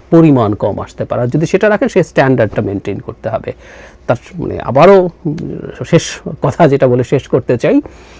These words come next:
মধ্যপন্থী দল বললেই হবে না, তাদের রাজনীতি স্পষ্ট করতে হবে এবং বিভিন্ন রকম,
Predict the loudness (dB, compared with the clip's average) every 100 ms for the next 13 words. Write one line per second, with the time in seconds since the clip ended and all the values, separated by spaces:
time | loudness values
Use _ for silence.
0 | 0 4 6 6 6 4 6 4 6 4
1 | 4 4 4 4 2 -2 -6 -20 -20 -4
2 | 2 4 4 4 4 4 4 2 0 2
3 | 2 2 2 2 6 8 8 6 4 4
4 | 6 6 6 6 6 4 2